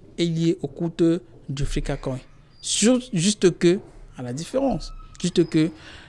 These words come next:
le Free Coin reste privé,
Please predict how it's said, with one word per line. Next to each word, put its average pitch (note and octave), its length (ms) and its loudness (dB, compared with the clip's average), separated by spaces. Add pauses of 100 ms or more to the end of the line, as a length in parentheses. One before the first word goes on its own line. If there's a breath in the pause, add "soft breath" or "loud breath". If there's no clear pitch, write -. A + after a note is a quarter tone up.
(120)
le D3 220 4
Free F3 200 -2
Coin E3+ 360 -2
reste D3 300 -4
privé, D3+ 1160 0